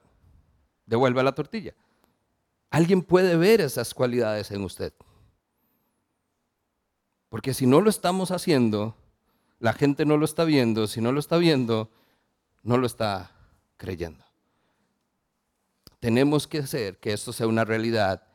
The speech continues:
en nuestra vida. Ahora, la historia tuvo un final feliz. La madre se queda con el hijo, todo el mundo dice, "Aplausos para Salomón", un hombre muy sabio realmente.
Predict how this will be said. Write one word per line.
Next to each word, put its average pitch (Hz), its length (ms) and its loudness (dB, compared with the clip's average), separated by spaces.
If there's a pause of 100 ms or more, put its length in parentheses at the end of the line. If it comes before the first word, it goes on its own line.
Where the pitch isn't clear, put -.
(340)
en 104 140 0
nuestra 90 320 -6
vida. - 320 -16 (960)
Ahora, 139 320 2 (2000)
la 135 100 2
historia 175 340 4
tuvo 170 160 10
un 160 80 8
final 135 240 4
feliz. - 580 -6 (600)
La 113 80 -2
madre 135 320 6
se 131 100 -4
queda 123 220 0
con 135 160 2
el 160 100 4
hijo, 202 420 6 (460)
todo 139 160 8
el 135 60 8
mundo 139 260 8
dice, 151 560 4
"Aplausos 135 460 2
para 143 180 2
Salomón", 190 800 6 (800)
un 139 160 8
hombre 147 240 8
muy 185 280 12
sabio 156 420 6
realmente. 127 580 2